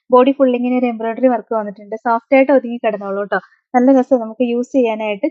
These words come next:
ചൂടൊന്നും എടുക്കില്ല. നല്ല സുഖമുള്ള മെറ്റീരിയൽ ആണ്. ചൂടത്തൊക്കെ യൂസ് ചെയ്യാൻ പറ്റിയ മെറ്റീരിയൽ ആ. ആയിരത്തി ഒരുന്നൂറ്റി എൺപതാണ് റേറ്റ്. ഇതാണ് overall ലുക്ക്.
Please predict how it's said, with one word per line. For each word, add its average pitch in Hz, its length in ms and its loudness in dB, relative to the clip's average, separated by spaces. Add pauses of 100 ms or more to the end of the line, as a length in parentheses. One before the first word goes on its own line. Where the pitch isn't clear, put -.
ചൂടൊന്നും 269 380 0
എടുക്കില്ല. 208 460 -6
നല്ല 233 160 -8
സുഖമുള്ള 220 360 -4
മെറ്റീരിയൽ 208 460 -6
ആണ്. 202 300 -2
ചൂടത്തൊക്കെ 220 420 -6
യൂസ് 208 180 -6
ചെയ്യാൻ 208 180 -8
പറ്റിയ 208 220 -8
മെറ്റീരിയൽ 196 500 -8
ആ. 262 60 0 (540)
ആയിരത്തി 240 340 2
ഒരുന്നൂറ്റി 226 380 2
എൺപതാണ് 220 600 -4
റേറ്റ്. 202 300 -8
ഇതാണ് 226 640 -4
overall 208 360 -2
ലുക്ക്. - 240 -18